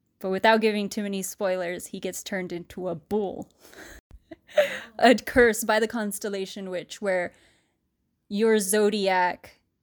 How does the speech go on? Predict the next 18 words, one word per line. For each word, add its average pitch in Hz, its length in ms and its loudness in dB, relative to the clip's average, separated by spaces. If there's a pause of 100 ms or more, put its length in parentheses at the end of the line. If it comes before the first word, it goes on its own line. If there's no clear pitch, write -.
(120)
is 190 320 0
the - 200 -2
animal 190 280 0
that, 185 180 -4
or 180 360 -2 (140)
thing 190 220 -2
that 185 140 -2
you 185 160 -4
turn 180 260 -8
into. 175 520 -8 (340)
So 202 200 0
for 196 240 -2
me, 190 360 -2
I 185 160 -2
would 180 180 -4
be 185 100 -4
a 180 40 -4
scorpion. 175 680 -4